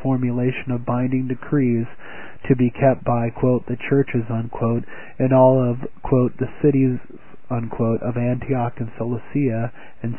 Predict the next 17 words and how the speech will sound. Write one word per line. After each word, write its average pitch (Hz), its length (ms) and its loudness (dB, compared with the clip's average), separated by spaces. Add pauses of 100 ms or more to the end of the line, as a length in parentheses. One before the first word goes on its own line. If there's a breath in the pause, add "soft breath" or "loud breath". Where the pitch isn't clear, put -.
Syria, 117 400 6
where 117 220 0
congregations 123 840 -2
had 117 180 -2
been 120 180 -2
established, 120 720 -4
Acts - 380 -8
chapter 120 320 -4
thirteen, 120 640 -2
verse 117 320 -4
one, 135 380 -2 (480 loud breath)
chapter 127 280 2 (120)
fourteen, 127 560 2
verses 117 420 -2
twenty-three 123 580 0
through 117 220 -2
twenty-seven, 127 880 -4